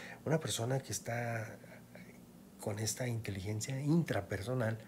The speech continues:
es una persona que conoce sus emociones, una persona que conoce cómo funciona su organismo, cómo funciona su, su mente, sus sentidos, y tiene una manera muy sensible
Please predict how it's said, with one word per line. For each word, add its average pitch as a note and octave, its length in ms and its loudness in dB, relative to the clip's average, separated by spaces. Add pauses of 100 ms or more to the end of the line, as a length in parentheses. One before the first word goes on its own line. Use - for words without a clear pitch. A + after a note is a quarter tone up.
(280)
es - 80 -18
una C#3+ 100 2
persona A#2 340 0
que - 140 -8
conoce F#2+ 440 -4
sus A2 220 -2
emociones, F#2+ 800 -4
una A#2+ 120 -4
persona A2 320 -6
que - 120 -12
conoce G#2+ 460 -4
cómo A#2 300 0
funciona G#2 580 -4
su - 140 -4
organismo, G#2 680 -2 (360)
cómo A#2+ 160 0
funciona A2+ 640 -2
su, G#2+ 240 -4 (480)
su - 180 -4
mente, A2 460 -2
sus A2 220 -2
sentidos, G#2+ 720 0
y A#2+ 140 -8
tiene B2 260 0
una D#3 120 4
manera C3 360 4
muy B2 400 2
sensible C3+ 640 2